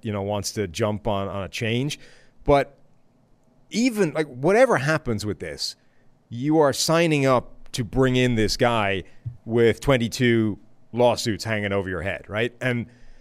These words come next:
I don't know what the number is where you start to, like, the benefit of the doubt disappears and you start to assume something rather than nothing out of all these lawsuits, but it's probably larger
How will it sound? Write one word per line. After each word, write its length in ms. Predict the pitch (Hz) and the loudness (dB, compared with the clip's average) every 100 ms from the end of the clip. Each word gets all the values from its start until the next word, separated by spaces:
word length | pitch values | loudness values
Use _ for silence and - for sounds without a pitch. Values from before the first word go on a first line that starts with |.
| _ - _ _ _ | _ -20 _ _ _
I 80 | 147 | 6
don't 120 | 165 | 8
know 80 | 151 | 8
what 220 | 143 139 | 8 6
the 60 | 127 | 4
number 380 | 110 117 120 123 | 4 4 4 2
is 460 | 107 127 139 - - | 4 4 2 -2 -2
where 120 | 120 | 2
you 120 | 113 104 | 2 0
start 360 | - 120 110 | 2 2 2
to, 340 | - 117 110 - - | 0 2 2 -2 -12
like, 220 | 113 110 123 | -6 -4 -2
the 80 | |
benefit 440 | 110 120 120 131 117 | 0 2 2 2 0
of 60 | |
the 60 | 104 | 0
doubt 340 | 113 110 113 - - | 0 0 0 -4 -4
disappears 640 | 123 110 - 113 117 120 | -2 -2 0 2 4 2
and 100 | 107 | 0
you 80 | 107 | -2
start 300 | - 117 110 | 0 0 0
to 140 | 107 | -2
assume 640 | 104 - 113 113 107 104 87 _ _ _ | -4 -2 -2 0 -2 -4 -8 _ _ _
something 580 | - 135 113 117 120 120 | -4 0 0 2 0 2
rather 240 | 107 110 95 | 0 0 0
than 160 | 101 | 0
nothing 500 | 104 113 - 139 143 - | 0 0 0 -2 -2 -2
out 160 | 117 | 0
of 100 | 117 | 2
all 160 | 120 120 | 4 4
these 220 | 120 110 | 2 0
lawsuits, 460 | 117 123 - 139 - | 2 0 2 -2 0
but 120 | 120 | -2
it's 80 | 107 | -2
probably 500 | - 143 123 117 - - | 2 2 2 0 -2 -2
larger 640 | 117 120 123 107 107 95 | 2 4 2 0 -2 -2